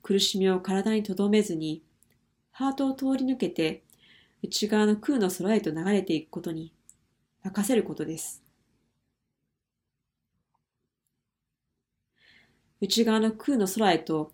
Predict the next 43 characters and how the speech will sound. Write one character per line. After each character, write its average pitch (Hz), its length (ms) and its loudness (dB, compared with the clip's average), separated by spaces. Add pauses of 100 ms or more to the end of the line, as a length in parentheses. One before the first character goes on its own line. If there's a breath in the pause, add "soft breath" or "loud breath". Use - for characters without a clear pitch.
(100)
流 175 140 -4 (100)
れ 226 120 4
て 170 100 -2
い 156 60 0
く - 120 -14
こ 196 140 -6
と 196 120 0
に 165 260 -4
任 190 280 -6
せ 254 80 0
る 190 100 2
こ - 120 -12
と 156 100 -6
で 156 140 -6
す。 - 260 -12 (3250 soft breath)
朝 247 240 0
の 190 120 4
霧 170 260 0
や 160 100 2
も 151 140 -4
や 190 160 2
が 165 280 -2 (300)
太 226 160 0
陽 196 240 2
が 156 140 -4
昇 165 120 -6 (120)
る 190 80 2
と 165 100 -4
と 160 120 -12
も 165 160 -4
に、 180 260 -4 (920 soft breath)
ス - 320 -2
ー - 20 0
ッ 269 80 -8
と 208 120 -2
溶 208 140 0
け 202 140 0
て 175 100 -2
い 160 80 0
く 165 120 -6
よ 165 160 0
う 156 40 -6
に 160 300 -8